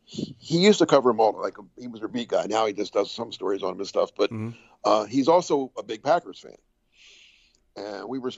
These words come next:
Speaker 1: we were actually talking late last week, I guess it was, about something else. And I said, "Hey, by the way," I said, "you know, what do you think of that kid the Packers took out of Penn State?" We hadn't talked in a while. I said, "The, the, the walk tackle." He's like,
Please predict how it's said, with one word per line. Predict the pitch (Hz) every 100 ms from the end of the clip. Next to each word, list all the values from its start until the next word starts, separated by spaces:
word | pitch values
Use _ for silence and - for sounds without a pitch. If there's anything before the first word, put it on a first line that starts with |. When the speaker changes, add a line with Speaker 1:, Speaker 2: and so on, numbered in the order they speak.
| -
Speaker 1:
we | 143 143
were | 143
actually | 131 120
talking | 127 143 143 135 120 117 113 107 101 _ _ _ _ _ _ _ _ _ _
late | 110 113
last | 131 131 -
week, | 131 131
I |
guess | 131 135
it | 123
was, | 127 113 _ - - _ _
about | 151 139
something | 151 123
else. | 120 113 -
And | 104
I | 110
said, | 123
"Hey, | 190
by | 175 185
the | 180
way," | 175
I | 120
said, | 120 -
"you | 127
know, | 117 107 _ _
what | - 147
do |
you | 175
think | 180
of | 156
that | 147 -
kid | 143
the | -
Packers | 139 131 123 110
took | - 127 -
out | 120
of | 117
Penn | 131 120
State?" | - 127 117 -
We | 151
hadn't | 170 135
talked | 147 127
in | 113
a |
while. | 120 117 - _ _ - - _ -
I | 92
said, | 117
"The, | 113 -
the, | 110 104 -
the | 98
walk | 107 143 -
tackle." | - 120 113
He's | 98
like, | 98